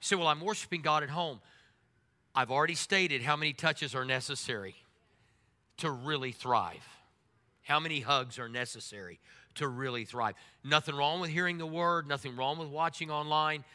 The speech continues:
But if you're watching online from anywhere else in the world, I would hope you have a home church that after watching me,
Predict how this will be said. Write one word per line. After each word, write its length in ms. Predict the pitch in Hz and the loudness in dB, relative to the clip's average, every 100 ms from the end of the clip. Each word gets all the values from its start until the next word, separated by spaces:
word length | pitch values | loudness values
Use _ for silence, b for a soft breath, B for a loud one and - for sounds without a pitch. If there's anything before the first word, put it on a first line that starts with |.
| B B - | B B -6
But 120 | 156 | -4
if 100 | 160 | -2
you're 100 | 180 | 2
watching 380 | 170 170 175 160 | 4 2 0 -4
online 400 | 151 151 160 147 | -2 0 0 -2
from 160 | 156 | -4
anywhere 380 | 170 175 165 165 | -2 -2 -2 -2
else 240 | 170 160 170 | -2 -2 -8
in 80 | |
the 80 | 156 | -8
world, 460 | 147 180 185 104 117 | -8 -8 -8 -10 -8
I 140 | 127 143 | 0 0
would 160 | 135 | 0
hope 240 | 120 143 147 | -10 -12 -10
you 100 | 131 | -8
have 100 | 127 | -6
a 80 | 127 | -6
home 240 | 139 135 | -8 -8
church 400 | - 165 156 - | -2 0 0 -4
that 120 | 131 | -2
after 260 | 131 131 131 | -2 -2 -4
watching 440 | 131 135 - 131 | -4 -4 -6 -8
me, 360 | 156 180 170 | -2 0 0